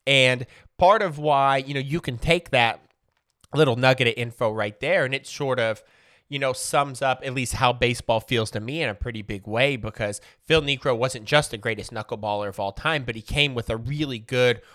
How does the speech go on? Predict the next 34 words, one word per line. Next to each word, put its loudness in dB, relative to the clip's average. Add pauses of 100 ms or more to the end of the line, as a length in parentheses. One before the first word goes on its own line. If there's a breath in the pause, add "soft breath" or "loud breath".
(200 soft breath)
hard-working, 4
blue-collar 0
story, -4
right? 2 (520 soft breath)
And -2
so 2 (420 soft breath)
with 0 (100)
Phil 4
Necro's -2
baseball 0
career -4
starting 2
out 0
with -6
his -12
coal 0
miner -4
dad 2 (480 loud breath)
teaching -4
him 0
and -4
his -4
brother 2
the -4
knuckleball 2
in -6
the -10
backyard 2
reminds -2
me 0
of -4
being -4
a -8
kid -6